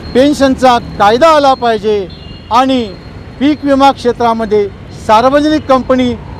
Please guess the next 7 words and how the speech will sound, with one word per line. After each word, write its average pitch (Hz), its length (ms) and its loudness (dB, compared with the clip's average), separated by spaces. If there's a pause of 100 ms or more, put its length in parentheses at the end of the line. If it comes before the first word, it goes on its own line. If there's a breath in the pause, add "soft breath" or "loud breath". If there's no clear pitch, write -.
(140)
सुरू 302 400 0
केली 277 300 2
पाहिजे. 220 480 2
प्रामुख्याने 247 880 0
या 240 140 2
प्रश्नाकरता 214 760 -2 (140)
आत्ता 196 400 0